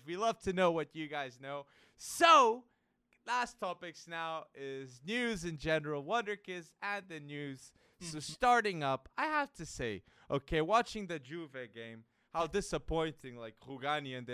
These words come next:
Speaker 1: Ligt were.
Speaker 2: Mm.
Speaker 1: I was, like, I'm seeing news about Rudiger now going to the Velha Senora,
Speaker 2: Mm-hmm.
Speaker 1: and it makes total sense, man.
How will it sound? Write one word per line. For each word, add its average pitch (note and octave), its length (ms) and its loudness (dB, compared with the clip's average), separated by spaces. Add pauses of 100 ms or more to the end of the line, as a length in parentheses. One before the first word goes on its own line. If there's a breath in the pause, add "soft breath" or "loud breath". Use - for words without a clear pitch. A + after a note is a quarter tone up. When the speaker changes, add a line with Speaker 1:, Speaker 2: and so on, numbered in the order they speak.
Speaker 1:
Ligt A#2+ 180 -8 (140)
were. G2+ 260 -4 (320 soft breath)
Speaker 2:
Mm. D#3+ 80 -12
Speaker 1:
I D#3+ 80 2
was, D#3 160 2 (260)
like, D#3 200 -6 (180)
I'm F3 180 -2
seeing F3 360 -4
news D#3+ 200 -4
about C#3 400 0
Rudiger B2+ 560 2 (300 soft breath)
now E3 280 8
going D3+ 360 0
to D3+ 100 0
the C#3 140 0
Velha C#3+ 300 0
Senora, C#3+ 560 0 (340 soft breath)
Speaker 2:
Mm-hmm. D3+ 160 -8
Speaker 1:
and D#3+ 600 4
it - 100 -2
makes G#3 240 2
total C#3 320 0
sense, A#2 420 -6
man. F#2 220 -8